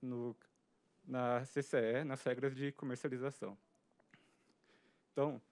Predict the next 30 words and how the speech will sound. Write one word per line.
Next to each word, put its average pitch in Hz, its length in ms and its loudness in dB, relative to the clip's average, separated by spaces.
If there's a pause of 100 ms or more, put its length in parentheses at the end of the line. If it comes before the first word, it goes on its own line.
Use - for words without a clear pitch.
(140)
o 135 100 -12
que - 80 0
a 135 40 2
gente 143 180 -2
tá 151 100 -2
fazendo 127 400 0
aqui 123 100 -8
no 123 140 -4
cálculo 139 340 0
da 123 120 0
previsão, 117 580 -4 (320)
a 113 80 -10
gente, 123 120 -8
nós 123 280 -2
não 131 140 0
estamos 160 320 -2
inovando, 123 640 0 (420)
nós 107 120 -8
estamos 127 260 -4
simplesmente 123 600 -4 (400)
pegando 135 300 2
um 156 40 2
mecanismo 143 580 2
que 147 100 -4
já 127 140 2
é 123 100 4
feito 135 300 -2
na 127 80 -4
C 127 120 -4
C 113 440 -4